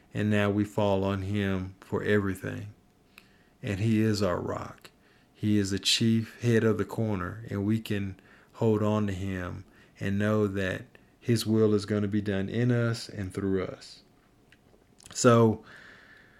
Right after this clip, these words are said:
with that, I hope that you were able to, uh, learn something about the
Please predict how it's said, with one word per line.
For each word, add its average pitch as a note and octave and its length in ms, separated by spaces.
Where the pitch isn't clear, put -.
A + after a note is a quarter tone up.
with A#2+ 160
that, F3+ 340
I C#3+ 140
hope D3+ 380
that A#2 360
you B2+ 340
were A2+ 160
able B2 300
to, A2+ 600
uh, G#2 140
learn B2 340
something B2+ 400
about A2 440
the G#2 540